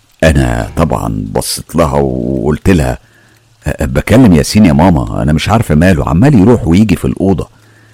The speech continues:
شكله كده زي ما يكون في حاجة قلقاه. أنا حتى سألته وما ردش عليا." "ياسين مين اللي في الأوضة؟ هو مش طلع الجامع علشان يصلي و-، ويرجع، وبعدين انت قفلت الباب وراه بنفسك." "يا لهوي،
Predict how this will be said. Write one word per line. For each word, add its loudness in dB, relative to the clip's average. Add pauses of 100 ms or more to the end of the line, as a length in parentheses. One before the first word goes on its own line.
(300)
شكله -4
كده 0
زي 0
ما -2
يكون 0
في 0
حاجة -2
قلقاه. -4 (260)
أنا 4
حتى 0
سألته 2
وما 2
ردش 0
عليا." 0 (300)
"ياسين 4
مين 6
اللي 4
في 2
الأوضة؟ 4 (440)
هو 6
مش 2
طلع 6
الجامع 4 (120)
علشان 2
يصلي 4 (500)
و-، 4
ويرجع، 4 (300)
وبعدين 4
انت 2
قفلت 2
الباب 4
وراه 4
بنفسك." 2 (300)
"يا 0
لهوي، 2